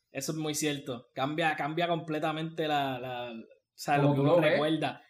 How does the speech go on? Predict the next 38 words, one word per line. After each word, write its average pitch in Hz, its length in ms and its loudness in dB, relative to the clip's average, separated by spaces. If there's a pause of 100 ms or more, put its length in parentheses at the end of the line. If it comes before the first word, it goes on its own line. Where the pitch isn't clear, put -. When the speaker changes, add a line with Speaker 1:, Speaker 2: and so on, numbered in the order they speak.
Speaker 1:
lo 139 120 0
que 139 60 -4
uno 147 140 0
Speaker 2:
Sí. - 40 2
Speaker 1:
recuerda. 165 640 2
Sí, 156 200 -2
lo, 160 180 0
lo 165 120 6
vas 170 160 6
a 196 40 6
recordar 202 480 6
en 185 120 2
cámara, 185 540 2
no 156 100 -2
lo 156 100 0
vas 165 100 4
a 175 80 4
recordar 170 580 -2
como 175 180 -2
el 156 140 -2
campeón 135 600 -4
que 151 560 -4
es, 135 60 -8
¿sabes? 113 320 -8
Speaker 2:
Sí. 113 220 -6 (380)
Speaker 1:
Es 147 100 -2
verdad, 156 420 2
eh, 151 220 -6
yo 156 120 2
no 175 80 0
quisiera 170 320 0
ver, 139 180 0
yo 139 100 -2
no 147 60 -6
quisiera 151 280 -2
ver 143 100 -2
ninguna 127 280 -4
foto, 110 440 -10